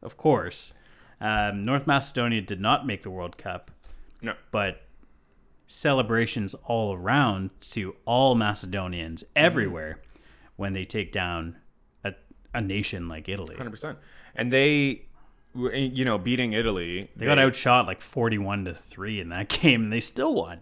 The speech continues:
Speaker 2: And yeah, they had the chance to play against Portugal for that, for that play-in spot, um, and it ended up going to Portugal. Bruno Fernandes was, was amazing in that game.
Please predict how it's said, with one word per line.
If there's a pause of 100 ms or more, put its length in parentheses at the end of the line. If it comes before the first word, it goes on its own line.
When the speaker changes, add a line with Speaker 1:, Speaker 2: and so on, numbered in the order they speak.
(140)
Speaker 2:
And
yeah, (720)
they
had
the
chance
to
play
against
Portugal
for
that,
for
that
play-in
spot, (120)
um, (100)
and
it
ended
up
going
to
Portugal.
Bruno
Fernandes
was, (100)
was (160)
amazing
in
that
game.